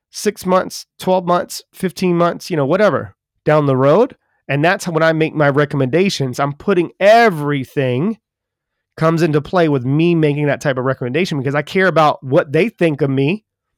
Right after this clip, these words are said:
and what they are gonna think of me later on. You mentioned buyer remorse.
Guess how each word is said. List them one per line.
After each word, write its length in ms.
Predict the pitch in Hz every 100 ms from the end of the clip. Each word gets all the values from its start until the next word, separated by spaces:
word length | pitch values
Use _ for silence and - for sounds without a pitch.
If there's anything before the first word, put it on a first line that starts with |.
| _ -
and 120 | 147
what 200 | 147 180
they 140 | 180 160
are 260 | 151 226 247
gonna 220 | 165 131
think 240 | 151 143
of 80 | 156
me 100 | 160
later 260 | 156 160 202
on. 200 | 180 135
You 100 | 127
mentioned 340 | 143 - 139
buyer 280 | 139 156 151
remorse. 640 | 143 151 202 117 110 -